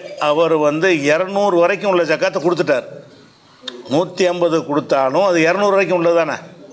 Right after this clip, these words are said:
ரெண்டு ஆடு என்பது வந்து நூத்தி இருபத்தி ஒண்ணுல இருந்து இருநூறு வரைக்கும் வந்துருச்சுன்னு சொன்னாலும் என்னது, அதுக்கு ஒரு ஆடு கொடுத்துட்டார். அப்ப அவர் கொடுக்க வேண்டியது என்னன்னு கேட்டா, இருநூறு to முந்நூறு தான் கொடுக்கணும்.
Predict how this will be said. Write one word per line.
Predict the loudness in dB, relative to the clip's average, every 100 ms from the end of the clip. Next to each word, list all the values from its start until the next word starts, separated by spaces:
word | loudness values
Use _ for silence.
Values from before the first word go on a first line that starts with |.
| -20 -20 _ _
ரெண்டு | -4 0 2
ஆடு | 2 2 2
என்பது | 0 0 2
வந்து | 2 2 0 0 0 -6 -20 -20 -8
நூத்தி | -4 -2 0 2
இருபத்தி | 2 0 0
ஒண்ணுல | 0 2 2 2
இருந்து | 2 0 0
இருநூறு | 2 2 2 2
வரைக்கும் | 2 2 0 -2
வந்துருச்சுன்னு | 0 -2 -2 -2 -2
சொன்னாலும் | 0 0 0
என்னது, | 0 2 2 0 -6 -16 -16 -8
அதுக்கு | -2 -2 0 0
ஒரு | 2
ஆடு | 0 0
கொடுத்துட்டார். | -2 -2 0 -2 -2 -12 -10 -6 -6 -8 -14 -20 -6
அப்ப | -6 -2 0
அவர் | 2 2
கொடுக்க | 0 0 2
வேண்டியது | 2 2 2 2 2
என்னன்னு | 2 0 0 0
கேட்டா, | 0 0 0 0 2
இருநூறு | 2 2 0 -2 0
to | -2
முந்நூறு | 0 0 0 0
தான் | -2 -2
கொடுக்கணும். | -2 -2 -4 -8